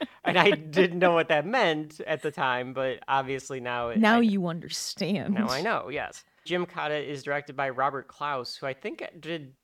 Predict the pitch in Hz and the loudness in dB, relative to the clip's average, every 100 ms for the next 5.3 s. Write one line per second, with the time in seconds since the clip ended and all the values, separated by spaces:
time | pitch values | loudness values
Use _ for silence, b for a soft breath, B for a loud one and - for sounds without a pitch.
0 | _ 151 185 143 120 - 120 151 196 175 | _ -4 -4 -4 -8 -4 -2 -2 -6 -8
1 | 127 117 113 - 131 143 - 135 123 143 | -8 -10 -16 -12 -6 -6 -6 -10 -12 -4
2 | 302 165 143 381 392 320 370 214 254 233 | -2 0 -2 2 2 2 0 -2 -2 -2
3 | 175 214 240 - 220 220 190 170 185 - | -2 -4 -4 4 6 6 2 -6 -10 -8
4 | - - 180 220 190 143 147 165 190 185 | -8 0 2 4 2 0 -4 -2 -2 -2
5 | 151 151 143 | -2 0 0